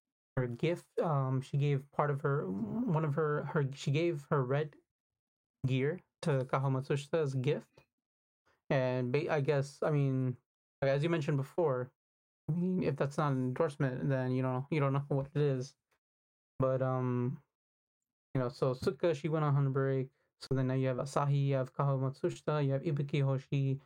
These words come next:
you have Yappy, Hamuko Hoshi, Kiku, uh, Arisa Shinose, who, who debuted in June of twenty twenty-two. Um,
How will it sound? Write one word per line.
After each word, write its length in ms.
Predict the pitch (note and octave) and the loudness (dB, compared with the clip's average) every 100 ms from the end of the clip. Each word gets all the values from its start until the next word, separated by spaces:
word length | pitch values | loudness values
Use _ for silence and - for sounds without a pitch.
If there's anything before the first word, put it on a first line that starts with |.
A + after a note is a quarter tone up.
| - - | -10 -4
you 120 | D3+ C3+ | 0 2
have 100 | C3 | 2
Yappy, 800 | C3 C3 C#3 C#3+ C3+ C3 C3 C3+ _ - | 0 0 0 0 2 0 0 -4 _ -4
Hamuko 520 | - E3+ C#3 D3 C#3+ | 0 2 2 2 2
Hoshi, 680 | C3+ C3+ - C#3+ C3+ C3 C3 _ _ _ | 2 0 -2 -2 0 0 -2 _ _ _
Kiku, 800 | - F3 - D#3 D3+ D3 C#3+ D3 C#3 _ _ _ _ _ - | -4 -4 -2 0 2 2 2 0 -4 _ _ _ _ _ -2
uh, 40 | E3 C3 B2 B2+ C3 | 0 2 0 0 0
Arisa 380 | C#3 C#3 - D3 | 0 2 0 0
Shinose, 680 | - D#3 D3+ C#3+ D3+ D3 | 0 0 0 0 0 2
who, 240 | C#3+ C3+ C3+ | 2 0 -2
who 380 | - C#3 B2+ B2+ | -2 0 2 0
debuted 720 | B2+ E3 C#3 C#3 C#3 C#3 C3+ - _ _ _ _ | 0 0 2 2 0 0 -4 -8 _ _ _ _
in 200 | D#3+ C3 | 0 2
June 240 | A#2+ C3+ D3 | 2 0 0
of 100 | C#3+ | 0
twenty 200 | D#3 C#3+ | 0 0
twenty-two. 600 | C#3+ C#3 C3+ D#3 F#3+ A3 - _ _ _ _ - | 2 0 0 -2 -2 -4 -10 _ _ _ _ -2
Um, 840 | E3 C3 B2+ B2 B2+ B2 B2 A#2+ | 0 2 0 0 0 0 0 0